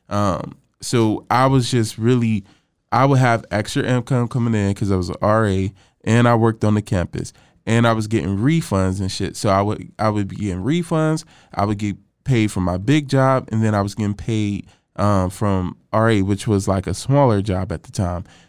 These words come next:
It would be times where I forgot I was even getting paid from R A. The money would come on to the, like, the money would come on to a separate, another card, and it would just be sitting there. And I wouldn't, there wouldn't be no need to touch it.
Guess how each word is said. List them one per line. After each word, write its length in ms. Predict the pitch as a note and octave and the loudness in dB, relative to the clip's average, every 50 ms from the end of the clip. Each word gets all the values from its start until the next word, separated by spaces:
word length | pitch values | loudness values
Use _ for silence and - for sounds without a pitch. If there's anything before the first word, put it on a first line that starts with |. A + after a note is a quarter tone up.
| _ _ | _ _
It 120 | - - A2+ | -4 -2 0
would 180 | A#2+ B2+ A2+ | 2 2 2
be 100 | A2 A2 G#2+ | 0 -2 -2
times 340 | - A#2+ A2+ G#2+ G#2 G2+ - | 0 0 0 0 0 -2 -2
where 120 | F#2+ F#2 | -2 -2
I 40 | F#2 | -4
forgot 420 | F#2 - F#2+ F2+ F#2 G2 F#2+ G2 G#2 | -4 -6 -8 -6 -2 0 0 2 2
I 80 | G2+ | 0
was 220 | G#2 A2+ A2+ A2 - | 0 -2 -4 -8 -6
even 280 | - A#2 A#2 A2 A2+ A2 | -4 -2 -2 0 0 0
getting 220 | G#2+ A#2 G2+ F#2 G#2+ | 0 0 -2 -2 -2
paid 260 | - A2+ G#2+ A2 A2 | -2 0 0 0 -2
from 180 | - A2+ G2 F#2 | -2 -4 -2 -2
R 220 | G#2+ A2 A2 A2+ | 0 0 2 2
A. 160 | A#2 A#2+ B2+ C3+ - _ _ _ _ _ | 0 0 -2 -4 -10 _ _ _ _ _
The 80 | F2+ F#2+ | -2 0
money 240 | G2+ G#2 A2 A2 G#2+ | 2 4 4 2 2
would 180 | G2+ G#2 F#2+ | 0 -2 -2
come 240 | - - A#2 A2 G#2+ | -2 -2 0 0 2
on 180 | G#2+ G#2+ G#2+ G#2 G2+ | 0 0 0 -2 -2
to 160 | - A2+ G2 | -2 0 2
the, 180 | F#2+ F#2+ F#2 - - _ _ _ | 2 0 0 -2 -8 _ _ _
like, 240 | - G2+ G2 F2+ - | -2 -2 -2 -2 0
the 100 | - G2+ | 0 2
money 220 | G#2 A#2+ B2+ C#3 | 4 4 4 4
would 160 | B2+ A2+ A2 - | 4 2 2 0
come 180 | - C3 A#2+ | 0 2 2
on 140 | A#2 A2+ A2 | 2 2 0
to 140 | - - G2+ | 0 0 -2
a 60 | F#2 | -2
separate, 400 | - - A2+ A2 - D3 - - | 0 0 -2 -2 -2 -4 -4 -2
another 360 | - G#2 G2+ G#2+ A#2 A#2+ C3 | 0 0 2 2 0 0 -2
card, 480 | - - B2+ G#2 G2 G2 G2 G2 - - - _ _ _ _ _ _ _ - | -4 -2 -2 0 0 0 -2 -2 -4 -8 -12 _ _ _ _ _ _ _ 0
and 200 | A#2 A2+ G#2+ A2 | 2 4 4 4
it 80 | A2+ A2 | 4 4
would 160 | G#2+ G#2 G#2 | 2 0 0
just 320 | A2+ A#2 A2+ - - B2 | -2 -4 -4 -4 -8 -8
be 120 | A#2 A#2 A#2+ | -6 -6 -6
sitting 340 | B2 - F#3 F#3+ - F#2+ F#2+ | -4 -2 -4 -2 -2 -2 -4
there. 220 | F2 F2 F#2+ B2 - _ | -4 -4 -6 -10 -8 _
And 100 | - A2+ | 0 2
I 120 | A2+ A2+ A#2 | 2 2 2
wouldn't, 440 | A2 A#2+ B2 A#2 A2+ A2+ A#2+ - - - | 2 2 2 2 0 0 -2 -6 -10 -4
there 180 | A2 B2 C3+ C3+ | 0 2 2 4
wouldn't 320 | B2+ C#3+ D3 C3 C3 A#2+ | 4 4 2 2 2 0
be 140 | B2 B2+ B2+ | 0 0 0
no 200 | A#2+ A#2 A#2 A2+ | 0 0 0 0
need 320 | A2+ A2+ A2+ A2+ G#2+ - | -2 -2 -2 -4 -4 -6
to 100 | - G2+ | -10 -12
touch 340 | E2+ - C3 A#2+ G#2+ - - | -10 -6 -6 -6 -4 -6 -8
it. 120 | F2+ - | -12 -14